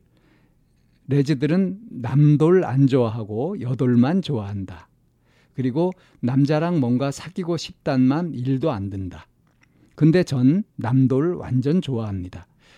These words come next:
잘생긴 남자 완전 좋아해요. 근데 여기서 문제입니다. 제가 바이라고 하기에는 남자랑 사귀기 싫어요. 잘생겼든 아니든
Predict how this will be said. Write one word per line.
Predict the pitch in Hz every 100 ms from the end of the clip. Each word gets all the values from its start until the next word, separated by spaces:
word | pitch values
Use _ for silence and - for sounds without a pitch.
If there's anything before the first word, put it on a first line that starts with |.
| _
잘생긴 | - 139 147 180 165 160
남자 | 117 120 127
완전 | 92 95 131 170
좋아해요. | - 117 107 101 92 85 _ _ _ _ - -
근데 | 160 190
여기서 | 151 123 139 160
문제입니다. | 127 135 151 117 98 - 98 _ _ _ _ _ _
제가 | 135 127 107 107 120 90 - _ _ _ _ _
바이라고 | - 135 165 175 175
하기에는 | 160 165 156 139 113 107 180 -
남자랑 | - 107 120 135 139 135
사귀기 | 135 147 151 135 147
싫어요. | - 202 147 90 - _ _ _ _ _ -
잘생겼든 | - 135 151 170 170 156 - - 180
아니든 | 160 117 135 107 117 190